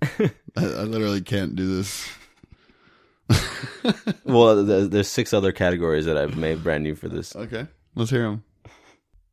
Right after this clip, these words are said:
Speaker 2: All right. Well, I think that's it for this week's episode of the Crossfade Podcast. Episode ten. We finally hit double digits if we're not counting the, uh, the episode episodes that we did, which we're not counting.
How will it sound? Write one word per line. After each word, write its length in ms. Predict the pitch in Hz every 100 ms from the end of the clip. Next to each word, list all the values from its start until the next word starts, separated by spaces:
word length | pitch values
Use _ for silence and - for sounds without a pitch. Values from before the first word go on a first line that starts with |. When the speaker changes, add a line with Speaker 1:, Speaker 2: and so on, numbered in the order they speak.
| _ _ _ 98
Speaker 2:
All 80 | 143
right. 80 | 202
Well, 180 | 135
I 60 | 120
think 160 | 147 135
that's 180 | 135
it 100 | 151
for 120 | 135 135
this 180 | 135
week's 160 | 139 127
episode 320 | 135 139 - 135
of 40 |
the 60 | 123
Crossfade 400 | 139 135 143 139
Podcast. 580 | 151 165 - 98 76 -
Episode 580 | 101 - 117 - 110 -
ten. 380 | - 110 101 76
We 100 | 82
finally 360 | 98 95 92
hit 160 | 92 87
double 260 | 92 90
digits 500 | 85 87 92 76 -
if 140 | 85 80
we're 80 | 85
not 180 | 80
counting 420 | - 82 82 78 76
the, 260 | 76 76
uh, 400 | 67 65 62 52 - - _ _ _ _ _ -
the 200 | 85 -
episode 460 | 82 95 - 78
episodes 460 | 71 - - 71 -
that 160 | 76
we 80 | 69
did, 260 | 76 73 73
which 320 | 71 - -
we're 120 | -
not 200 | 71 55
counting. 360 | - 62 65